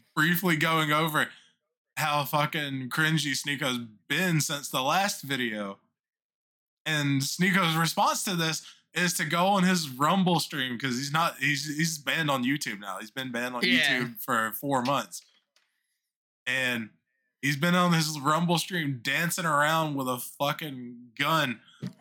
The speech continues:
Speaker 1: like, you know, with his finger on the trigger like this,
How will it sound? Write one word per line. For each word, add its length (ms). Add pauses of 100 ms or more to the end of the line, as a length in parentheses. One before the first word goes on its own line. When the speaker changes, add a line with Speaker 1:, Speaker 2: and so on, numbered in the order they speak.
(160)
Speaker 1:
like, 520
you 140
know, 140
with 140
his 140
finger 260
on 160
the 80
trigger 360
like 360
this, 460